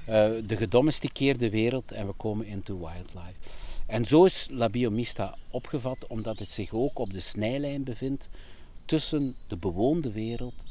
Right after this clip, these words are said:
en de jungle, noem ik dat. En zo kun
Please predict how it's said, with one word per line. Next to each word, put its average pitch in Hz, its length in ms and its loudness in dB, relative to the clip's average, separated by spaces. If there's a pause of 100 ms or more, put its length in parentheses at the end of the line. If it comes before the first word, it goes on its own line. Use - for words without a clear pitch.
(140)
en 98 120 -8
de 85 140 -6
jungle, 95 400 -4
noem 90 220 -4
ik 87 120 -8
dat. 95 160 -10 (1000)
En 123 180 -2
zo 151 180 8
kun 202 220 0